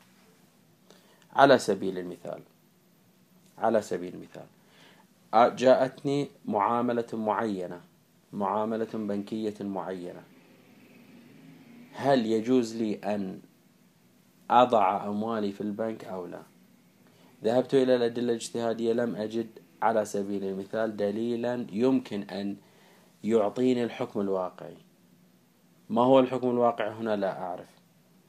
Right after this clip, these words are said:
فهنا ننتقل إلى الأصول العملية. هل هناك أصل أو حالة سابقة يمكن الاتكاء عليها واستصحاب بها؟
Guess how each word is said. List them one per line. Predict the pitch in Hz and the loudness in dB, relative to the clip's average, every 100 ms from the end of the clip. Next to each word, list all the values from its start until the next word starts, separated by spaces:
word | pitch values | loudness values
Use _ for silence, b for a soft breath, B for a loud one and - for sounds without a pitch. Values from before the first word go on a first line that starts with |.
| b b b _ | b b b _
فهنا | - 139 143 123 101 104 123 104 | 4 4 4 2 0 0 -2 -2
ننتقل | 117 110 120 117 123 | -2 -2 -4 -2 0
إلى | 117 | 0
الأصول | 110 - 101 90 | 0 -6 -10 -10
العملية. | 90 90 82 82 - _ _ _ - | -10 -14 -16 -18 -20 _ _ _ -2
هل | 135 | 0
هناك | 143 143 143 131 123 123 - | 2 2 0 0 -4 -8 -6
أصل | - 123 - 120 117 110 92 85 B B B B - | -2 -2 -2 -4 -2 -2 -6 -12 B B B B 2
أو | 107 110 | 2 2
حالة | 123 127 120 107 | 2 2 2 -2
سابقة | 104 104 107 107 117 - 110 - 101 95 - b b b - | -6 -2 0 0 -2 -4 -6 -6 -8 -8 -12 b b b -6
يمكن | 104 117 123 110 117 107 104 | 0 2 2 -2 -4 -2 -2
الاتكاء | 104 117 - 107 117 113 104 | -4 -6 -8 -6 -2 0 2
عليها | 92 107 107 107 | 2 0 -2 0
واستصحاب | 104 104 - - - 107 98 | -2 -2 -6 -8 -4 -4 -4
بها؟ | 101 104 107 | -8 -8 -10